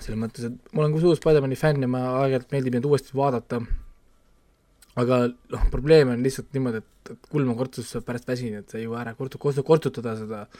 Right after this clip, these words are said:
noh, kõike seda crap'i. Aga siin filmis nad, äh, ei,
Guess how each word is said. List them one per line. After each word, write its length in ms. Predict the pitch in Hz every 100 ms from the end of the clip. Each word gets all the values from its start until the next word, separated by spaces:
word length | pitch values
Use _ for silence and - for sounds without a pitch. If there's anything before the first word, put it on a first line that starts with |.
| - - - - _ _ _ _
noh, 120 | 135 - - 113 -
kõike 280 | - 135 131
seda 160 | 123 120
crap'i. 420 | 135 131 - 113 107
Aga 240 | 127 147 151
siin 140 | 202
filmis 220 | 208 175 143
nad, 160 | 151 - 170
äh, 320 | 156 151 156
ei, 140 | 165